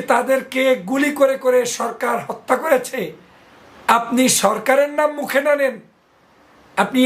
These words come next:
এইটাও নিতে পারলেন না যে সারা বাংলাদেশে এই পাঁচশো বা তিনশো বা এক হাজার বা exactly যত সংখ্যা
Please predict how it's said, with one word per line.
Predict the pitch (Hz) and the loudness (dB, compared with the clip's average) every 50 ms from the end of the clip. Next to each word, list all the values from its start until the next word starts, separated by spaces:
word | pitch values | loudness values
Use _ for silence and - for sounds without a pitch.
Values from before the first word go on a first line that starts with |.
| 254 | 4
এইটাও | 262 269 262 - 294 294 294 302 302 | 4 2 0 2 2 2 2 0 -2
নিতে | 302 294 320 | -6 -6 -2
পারলেন | 269 285 294 285 285 285 277 269 | 0 0 0 2 0 -2 -2 0
না | 277 277 - 254 | -2 -2 -2 -2
যে | 247 - - | -4 -4 -2
সারা | - 233 254 262 262 254 220 247 | -2 0 0 0 0 -2 -2 -4
বাংলাদেশে | 247 254 262 269 262 254 247 - 262 240 208 - - - _ _ _ _ _ _ _ _ - - - | -4 -2 -2 0 0 0 -2 0 0 0 0 -2 -6 -16 _ _ _ _ _ _ _ _ -20 -10 0
এই | - 233 269 262 254 - | 2 2 2 2 0 0
পাঁচশো | 254 - - - - - 254 254 | -2 0 0 -2 0 0 0 0
বা | 247 240 247 - | 0 -4 -4 -8
তিনশো | 247 240 226 - - 247 240 220 190 180 - - _ _ _ _ _ _ _ _ - | -10 -8 -6 -4 0 0 0 0 0 -6 -10 -18 _ _ _ _ _ _ _ _ 0
বা | 190 233 233 233 | 0 0 0 0
এক | 233 - 240 | -2 0 0
হাজার | 262 247 262 262 247 233 - - - _ _ _ _ _ _ - | 0 2 2 2 2 0 -4 -10 -16 _ _ _ _ _ _ -4
বা | 190 214 240 240 | -2 0 0 0
exactly | 190 175 156 175 285 294 294 294 - 320 269 277 277 262 196 254 | -2 -6 -4 0 0 0 0 0 -6 -6 -4 -4 -4 -2 0 0
যত | 240 - 269 233 - - | 0 0 -2 -6 -4 -2
সংখ্যা | 277 269 254 233 - - 208 196 | -2 -2 -2 -4 -6 0 0 0